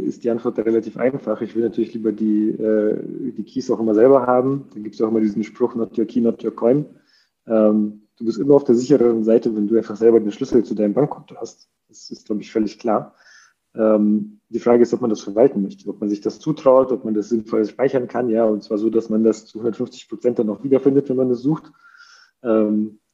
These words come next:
und also das ist da einfach an der Stelle die Frage. Aber wenn man ein organisierter Mensch ist und ja, äh, sowas vielleicht auch mal an drei Orten ablegt,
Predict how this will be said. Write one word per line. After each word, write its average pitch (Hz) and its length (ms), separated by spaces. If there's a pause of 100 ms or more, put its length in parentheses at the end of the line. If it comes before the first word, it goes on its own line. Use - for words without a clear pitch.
(120)
und 107 500 (720)
also 110 140
das 107 200
ist 123 140
da 104 60
einfach 101 260
an 101 100
der 104 100
Stelle 104 180
die 104 80
Frage. 101 340
Aber 101 260
wenn 110 80
man 113 320
ein - 60
organisierter 117 1000
Mensch 131 280
ist 131 340
und 113 380 (640)
ja, 113 320
äh, 113 240
sowas 117 280
vielleicht 117 240
auch 117 100
mal 117 180
an 110 160
drei 110 200
Orten 135 300
ablegt, 135 640